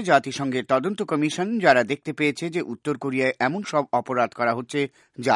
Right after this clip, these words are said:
আধুনিক বিশ্বে নজিরবিহীন। তবে উত্তর কোরিয়া তার বিবৃতিতে বলেছে যে ওই প্রস্তাব ঘৃণ্য অপবাদে পূর্ণ,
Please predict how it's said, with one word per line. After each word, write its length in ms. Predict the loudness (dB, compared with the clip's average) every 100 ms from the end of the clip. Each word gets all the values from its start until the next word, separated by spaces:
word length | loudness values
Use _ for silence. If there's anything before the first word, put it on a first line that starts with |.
| 4
আধুনিক 420 | 0 0 -4 -4 -4
বিশ্বে 360 | -6 -4 -6 -6 _ -4
নজিরবিহীন। 720 | 0 0 0 -6 -8 -8 -10 -10 -18 _ _ _ _ 0
তবে 180 | 2 2 0
উত্তর 300 | -4 -2 -4
কোরিয়া 300 | 0 2 2
তার 180 | 2 0
বিবৃতিতে 600 | 0 -6 -4 -6 -6 -6
বলেছে 340 | -4 -2 -2 -6
যে 100 | -4
ওই 140 | -4
প্রস্তাব 380 | -4 -10 0 0 0
ঘৃণ্য 300 | -4 -6 -2 -4 0
অপবাদে 480 | -2 2 0 0 -2
পূর্ণ, 300 | -4 -4